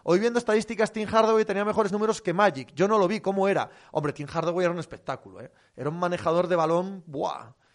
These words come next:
Si quieres, era un, eh, esto es muy cogido por los pelos, pero era un proto Kyrie Irving,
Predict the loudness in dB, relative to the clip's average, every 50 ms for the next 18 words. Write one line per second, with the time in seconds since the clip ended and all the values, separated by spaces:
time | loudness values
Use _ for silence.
0 | _ _ _ _ _ _ _ _ _ _ _ _ _ -14 -14 -12 -8 -4 0 4
1 | 4 6 4 4 0 -2 -8 -6 -4 0 0 0 0 -2 -4 -8 -10 -10 -12 -14
2 | _ _ _ _ _ _ -20 -16 -12 -10 -8 -8 -6 -8 -6 -4 -4 -4 -4 -4
3 | -6 -6 -6 -4 -4 -4 -2 -4 -6 -6 -6 -6 -6 -6 -8 -10 -4 0 2 4
4 | 4 4 2 -2 -4 -2 0 0 0 0 0 -2 0 0 -2 0 -2 -2 -4 -4
5 | -6 -8 -10 -16 -18 -20